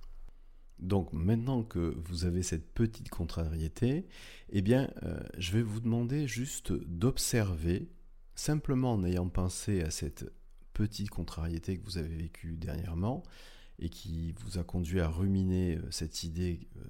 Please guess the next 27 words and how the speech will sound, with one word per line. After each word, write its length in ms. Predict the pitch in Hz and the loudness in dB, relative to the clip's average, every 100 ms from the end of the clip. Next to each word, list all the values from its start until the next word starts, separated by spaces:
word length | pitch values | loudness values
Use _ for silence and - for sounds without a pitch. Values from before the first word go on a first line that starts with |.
| - | -12
toute 200 | - - | -12 -4
la 100 | 87 | -2
journée 340 | 87 90 90 85 | 0 2 2 2
ou 140 | 80 | -2
en 60 | 80 | -4
tout 120 | - | -4
cas 100 | 73 | -4
une 140 | 78 | -2
partie 420 | - 87 - - | 0 0 -2 -6
de 80 | 82 | -4
la 80 | 80 | -4
journée, 400 | 87 82 92 151 - - - - - - - - | -4 -2 -2 -4 -8 -16 -16 -18 -18 -18 -12 0
eh 40 | |
bien 160 | 110 147 | 4 6
de, 220 | 120 85 | 6 4
d'observer 1000 | 82 123 - - 104 90 87 90 156 - - - - - - | 4 2 2 2 2 2 2 2 2 -6 -16 -20 -20 -20 -4
quelle 200 | - 147 | 2 4
image 600 | 123 101 90 131 147 - - - - - - - - - - - - - - - - - - - | 4 4 4 0 -4 -10 -16 -18 -18 -18 -20 -20 -20 -20 -20 -20 -18 -18 -18 -18 -18 -18 -18 -10
vient 180 | 87 104 | 2 4
d'apparaître 720 | 110 104 85 80 85 - - - - | 4 4 2 2 0 -2 -12 -16 -8
juste 420 | 87 90 123 - 87 | -4 -4 -4 0 2
là, 340 | 73 69 - - | 2 -2 -8 -8
maintenant, 680 | 85 90 95 - 82 87 113 - - - - - - - - - - | 0 2 2 0 -2 0 -4 -12 -18 -20 -20 -20 -18 -18 -18 -18 -2
en 400 | 87 87 82 80 | 2 4 4 0
recontactant 800 | - 85 110 117 110 98 85 101 113 | 0 2 4 4 2 2 2 2 2
ce 140 | - | -2
souvenir. 560 | - 87 82 82 85 | -4 -4 -2 -2 -4